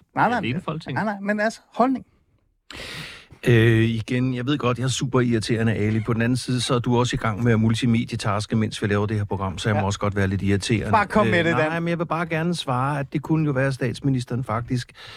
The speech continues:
Speaker 3: havde set Jonas Damstrup Frids og Anders Lund Madsens nu europæisk prisbelønnede, øh, dokumentar om Preben, en velvoksen mand på halvtreds år,
Speaker 1: Ja.
Speaker 3: øhm, som får,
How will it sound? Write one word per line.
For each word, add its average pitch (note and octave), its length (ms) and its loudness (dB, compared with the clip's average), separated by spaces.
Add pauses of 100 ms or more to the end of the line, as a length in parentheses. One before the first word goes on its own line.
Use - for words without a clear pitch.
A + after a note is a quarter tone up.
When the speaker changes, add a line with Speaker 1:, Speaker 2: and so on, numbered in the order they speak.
(320)
Speaker 3:
havde A#2 200 2
set A2+ 320 -4
Jonas A#2 420 4
Damstrup G#2+ 460 -2
Frids - 440 -2
og G2+ 220 0
Anders G#2+ 240 0
Lund G2+ 160 2
Madsens G2+ 420 0
nu A#2 240 4 (180)
europæisk G#2+ 560 0
prisbelønnede, G#2+ 800 0 (480)
øh, G#2 180 6
dokumentar G2 600 2
om G#2 180 -2
Preben, G2 500 0
en G2+ 180 4
velvoksen G2 580 2
mand F#2 200 0
på G2+ 160 -4
halvtreds F#2 460 -2
år, F2+ 220 0 (160)
Speaker 1:
Ja. A2 160 -2 (360)
Speaker 3:
øhm, F2+ 460 6 (140)
som F#2 260 2
får, E2+ 400 2